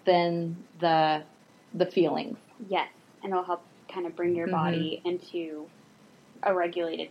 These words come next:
Speaker 2: state. Now, does that last, or do, do people need to kind of, like, do they have to see you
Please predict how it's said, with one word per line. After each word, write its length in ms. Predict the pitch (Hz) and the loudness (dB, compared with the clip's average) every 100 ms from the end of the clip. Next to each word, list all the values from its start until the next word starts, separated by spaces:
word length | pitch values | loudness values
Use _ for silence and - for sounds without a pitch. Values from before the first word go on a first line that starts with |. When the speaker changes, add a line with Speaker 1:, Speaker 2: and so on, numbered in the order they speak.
| - | -10
Speaker 2:
state. 320 | - - - | -6 -4 -4
Now, 200 | 220 202 | 0 2
does 140 | 202 208 | 4 4
that 400 | 233 285 - 208 | 6 4 2 0
last, 460 | 196 202 302 - - | 2 4 0 -6 -2
or 140 | 220 | 0
do, 240 | 214 202 190 - | 0 -4 -6 -10
do 140 | 208 196 | -12 -12
people 380 | - 226 233 | -8 -2 0
need 260 | 220 196 185 | 2 0 -4
to 100 | 202 | -6
kind 280 | 190 185 180 | -4 -2 -2
of, 200 | 175 170 - _ _ - - | -2 -6 -10 _ _ -12 -2
like, 240 | - - - - - - 226 - | -2 -2 -20 -20 -20 -12 -12 -8
do 100 | - | 2
they 60 | 220 | 6
have 160 | 220 | 6
to 100 | 220 | 2
see 160 | 220 - | -8 -8
you 460 | 202 190 185 175 | -6 0 2 2